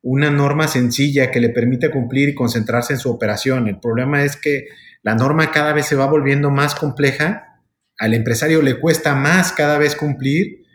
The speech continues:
sus departamentos internos cada vez se vuelven un área netamente de compliance para efecto de satisfacer los caprichos de informativas,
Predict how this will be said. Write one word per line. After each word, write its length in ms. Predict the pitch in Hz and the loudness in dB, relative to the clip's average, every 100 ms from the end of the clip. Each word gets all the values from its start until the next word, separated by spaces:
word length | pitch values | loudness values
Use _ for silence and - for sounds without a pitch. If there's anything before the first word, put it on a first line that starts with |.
| _ | _
sus 260 | - 123 120 | -8 -2 0
departamentos 680 | 127 123 123 123 135 143 165 | 0 0 0 0 0 -2 -2
internos 600 | 139 139 147 151 143 139 | -2 0 0 0 0 -2
cada 260 | 139 143 147 | -2 0 2
vez 240 | 147 147 | 2 2
se 80 | 135 | 0
vuelven 300 | 131 143 147 | 0 0 0
un 160 | 151 | 0
área 260 | 147 147 147 | 0 2 2
netamente 560 | 143 143 143 143 143 147 | 0 0 0 0 0 0
de 160 | 131 | 0
compliance 760 | 117 117 117 135 139 139 131 120 | -2 -2 0 2 2 2 0 -2
para 160 | 117 110 | -2 -2
efecto 320 | 113 120 143 | -2 -2 -2
de 80 | 127 | -2
satisfacer 560 | 123 117 110 113 123 | -4 -6 -8 -8 -6
los 140 | 131 131 | -6 -4
caprichos 500 | 120 - 127 - 127 | -6 -4 -6 -6 -6
de 100 | 120 | -6
informativas, 1000 | 110 110 107 107 - 135 127 120 113 113 | -6 -10 -10 -10 -10 -8 -6 -4 -6 -8